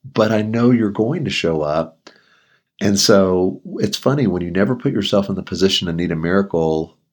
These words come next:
a lot of times you start to believe God doesn't do miracles anymore. And when you're with God, running with him,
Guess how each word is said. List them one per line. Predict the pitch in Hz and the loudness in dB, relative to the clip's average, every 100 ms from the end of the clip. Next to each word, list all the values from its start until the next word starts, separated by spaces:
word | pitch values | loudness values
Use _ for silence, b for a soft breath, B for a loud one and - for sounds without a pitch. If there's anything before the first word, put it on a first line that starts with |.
| _ _ _ _ | _ _ _ _
a | 87 | 0
lot | 87 90 | 2 2
of | |
times | 95 92 82 | 0 -4 -4
you | 80 | -4
start | - 90 | -2 -2
to | - | -2
believe | 85 85 82 | -4 -2 -2
God | 80 85 78 | 0 -2 0
doesn't | 85 82 82 | -2 -2 -4
do | 82 | -6
miracles | 78 80 82 78 73 | -4 -6 -4 -6 -6
anymore. | 71 71 69 - - - b b b b _ - | -6 -6 -8 -10 -12 -18 b b b b _ -2
And | 101 92 | -2 0
when | 90 90 | -2 -2
you're | 90 85 80 80 | -4 -4 -2 -4
with | 95 92 135 - | -2 2 2 0
God, | 87 78 78 78 - b b b _ | -4 -4 -6 -10 -12 b b b _
running | 98 101 107 139 90 | 0 2 2 0 -2
with | 80 | -6
him, | 85 80 78 80 | -6 -6 -6 -12